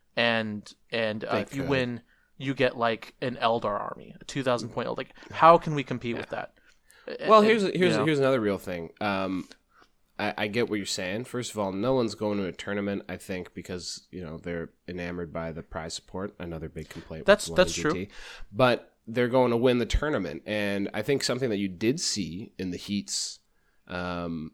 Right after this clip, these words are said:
Speaker 2: and in the Grand Tournament of Grand Tournaments is that people didn't really care tremendously about it. And they didn't really see it as, um, you know, a big trophy to be won,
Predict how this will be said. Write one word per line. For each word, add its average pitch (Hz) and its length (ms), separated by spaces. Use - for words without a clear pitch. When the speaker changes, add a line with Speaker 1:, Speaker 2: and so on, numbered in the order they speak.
Speaker 2:
and 87 420
in 87 300
the 85 420
Grand 87 280
Tournament 85 300
of 73 40
Grand 82 180
Tournaments 113 720
is 92 340
that 95 300
people 120 380
didn't 98 460
really 98 760
care 127 480
tremendously 147 800
about 143 320
it. - 160
And 110 180
they 113 60
didn't 113 180
really 110 180
see 117 300
it 110 200
as, 95 720
um, 95 640
you 113 120
know, 95 140
a 95 80
big 98 260
trophy 101 400
to 98 80
be 95 160
won, 90 520